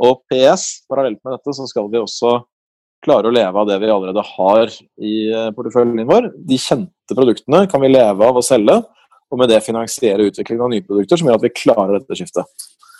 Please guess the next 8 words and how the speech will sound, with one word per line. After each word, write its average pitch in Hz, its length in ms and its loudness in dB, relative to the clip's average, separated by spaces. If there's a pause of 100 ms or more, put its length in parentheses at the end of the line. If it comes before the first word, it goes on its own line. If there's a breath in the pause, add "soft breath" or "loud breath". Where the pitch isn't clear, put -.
(600 loud breath)
Men 156 380 4 (500)
nå 156 160 6
er 139 200 6
jo 127 100 0
ikke 165 100 -2
verden 135 240 2
full 160 400 -6
av 147 160 -6